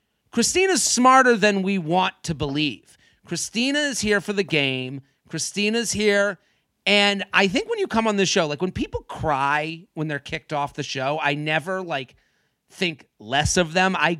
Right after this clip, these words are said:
get it. You're in this contained space. You start thinking of your own life and your own dating life. It's not even about the guy. It's about, "Oh my God, I'm always getting turned down, and I came on a show and I put my life aside." So there's tunnel vision involved with being on this show.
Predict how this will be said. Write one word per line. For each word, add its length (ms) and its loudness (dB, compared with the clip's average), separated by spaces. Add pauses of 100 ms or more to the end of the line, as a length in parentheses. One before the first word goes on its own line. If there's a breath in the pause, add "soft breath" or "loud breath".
get 260 2
it. 260 -6
You're 200 -2
in 140 0
this 180 -6
contained 600 -4
space. 500 -4 (460)
You 100 -12
start 300 -4
thinking 260 -6
of 120 -8
your 140 -6
own 280 2
life 460 0
and 120 -12
your 140 -14
own 240 0
dating 340 4
life. 220 -2
It's 100 -10
not 80 -4
even 160 -2
about 460 2
the 80 -6
guy. 400 4
It's 200 -4
about, 340 -6 (680)
"Oh 160 4
my 160 2
God, 460 4
I'm 100 -4
always 260 6
getting 240 0
turned 320 -6
down, 460 -8
and 100 -12
I 100 -8
came 300 4
on 140 6
a 60 2
show 360 -4
and 80 -10
I 40 -8
put 240 2
my 140 -2
life 320 -4
aside." 360 -8 (440 soft breath)
So 140 0
there's 240 0
tunnel 420 4
vision 340 4
involved 440 4
with 120 -2
being 200 0
on 80 -2
this 160 -2
show. 340 2